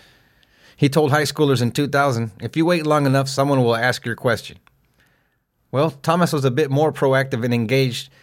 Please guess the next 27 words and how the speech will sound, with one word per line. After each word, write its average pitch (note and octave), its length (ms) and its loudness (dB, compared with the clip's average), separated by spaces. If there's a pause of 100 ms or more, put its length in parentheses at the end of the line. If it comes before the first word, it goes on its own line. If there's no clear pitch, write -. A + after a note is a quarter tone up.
(140)
Monday B2 380 2
during B2 320 0
arguments C3+ 500 0
concerning C3+ 520 0
Voisin C3 500 0
versus A#2+ 360 -2
the A#2 120 -4
U C3 220 2
S, A#2 320 -4
a G2+ 80 -12
case C#3 300 -2
about A#2+ 220 0
the A#2 80 -6
right B2 240 0
to B2 60 -6
bear A#2 220 4
arms A2+ 360 0
after A2 280 0
a G2 80 0
domestic G#2+ 400 -2
violence A#2 340 0
conviction. G2 520 -6 (920)
Voisin C3+ 420 2
addresses C3+ 440 0
the A#2 100 0
Lautenberg A2+ 640 0
Amendment, F#2+ 420 -4